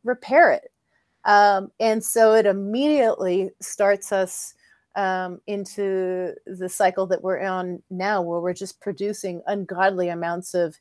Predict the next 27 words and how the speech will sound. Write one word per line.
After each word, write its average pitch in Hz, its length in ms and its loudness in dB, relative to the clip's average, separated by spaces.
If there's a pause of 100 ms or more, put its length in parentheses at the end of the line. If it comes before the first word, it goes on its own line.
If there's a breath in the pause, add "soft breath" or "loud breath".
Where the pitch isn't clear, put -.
(360 soft breath)
e-waste 175 680 -4 (120)
and 175 440 -6
conveniently 180 640 -4
shipping 175 440 -4
it 165 200 -4
to, 160 440 -2 (440 soft breath)
um, 175 180 -2
countries 190 480 -2
on 180 100 -2
the 170 100 -2
other 170 160 0
side 175 200 2
of 165 80 0
the 160 80 -2
world 175 420 4
that - 240 -2
then 170 280 -2
have 175 280 -2
to 190 80 -8
deal 170 300 -2
with 160 180 -2 (100)
the 175 320 -6 (260)
environmental 175 840 -2
and 156 120 -6
health 185 280 -2
consequences 170 800 -10
from 165 300 -6